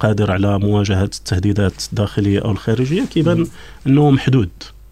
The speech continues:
Speaker 1: محدود لماذا؟ آه، هو، آه، بسبب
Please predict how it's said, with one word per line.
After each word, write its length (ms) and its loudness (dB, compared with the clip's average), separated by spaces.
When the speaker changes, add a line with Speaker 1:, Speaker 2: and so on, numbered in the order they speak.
Speaker 1:
محدود 420 0
لماذا؟ 420 0
آه، 440 2
هو، 520 2
آه، 260 0
بسبب 500 -2